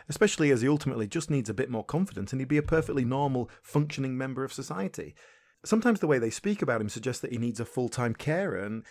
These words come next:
that's just not fair, especially when he's being constantly compared to his older brother, who has some sort of supernatural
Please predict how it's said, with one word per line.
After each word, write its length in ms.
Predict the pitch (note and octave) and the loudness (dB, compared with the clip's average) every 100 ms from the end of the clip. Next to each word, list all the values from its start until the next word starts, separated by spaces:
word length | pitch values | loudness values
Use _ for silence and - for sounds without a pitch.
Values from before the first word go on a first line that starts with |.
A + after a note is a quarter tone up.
| - _ | -20 _
that's 120 | C4 | -6
just 160 | B3+ G#3+ | -4 -2
not 100 | C#3 | -4
fair, 380 | - A#3+ B3 F#2+ | 0 2 2 0
especially 420 | A#2 - - F3 | -2 -2 0 0
when 300 | D3+ D3 C3+ | 2 2 0
he's 180 | B2 A2+ | 0 -2
being 400 | B2+ A#2+ A2+ A2 | 0 0 0 -4
constantly 420 | - D3 - - A2+ | -2 -2 -2 -6 -4
compared 500 | A#2 A2+ B2+ C3+ C3 | -2 -2 0 2 0
to 100 | A2+ | -2
his 100 | G2+ | 0
older 240 | A2 G2+ | -2 -2
brother, 400 | F#2+ C3 A#2 F2 | 0 0 0 -4
who 120 | A2 | -2
has 120 | A2+ A2 | -2 -2
some 160 | A2+ | -4
sort 260 | - A2 - | -2 -2 -2
of 160 | A2 - _ | -6 -6 _
supernatural 1000 | - - B2+ - A2+ A#2+ - - A2 G2+ | -10 -2 -2 0 0 0 -2 -4 -4 -4